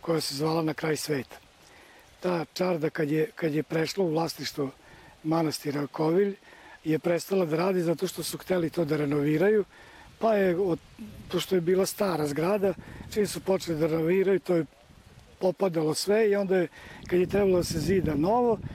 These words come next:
ono je trebalo prvo da dođu arheolozi, da pregledaju, šta ja znam, i sad sve je to urađeno. Vladika Porfir je tu odradio velik deo posla sa svojim monaštvom i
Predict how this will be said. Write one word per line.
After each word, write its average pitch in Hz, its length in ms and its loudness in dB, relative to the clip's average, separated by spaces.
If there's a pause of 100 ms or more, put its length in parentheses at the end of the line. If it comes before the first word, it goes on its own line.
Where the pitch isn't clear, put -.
(360)
ono 208 280 4
je 190 80 0
trebalo 196 320 2
prvo 190 260 2
da 170 120 2
dođu 165 460 2
arheolozi, 196 720 2
da 165 260 0 (100)
pregledaju, 185 640 2
šta - 160 -4
ja 170 120 0
znam, 202 220 0
i 185 60 -2
sad 202 180 -4
sve 208 160 0
je 185 60 2
to 190 160 -2
urađeno. 175 480 0 (460)
Vladika 170 420 0
Porfir 170 460 0
je 151 160 0
tu 151 320 -2
odradio 147 480 -2
velik 147 260 0
deo 139 200 -4
posla 156 440 -2 (520)
sa - 180 -10
svojim 170 280 0
monaštvom 160 680 0
i 175 220 2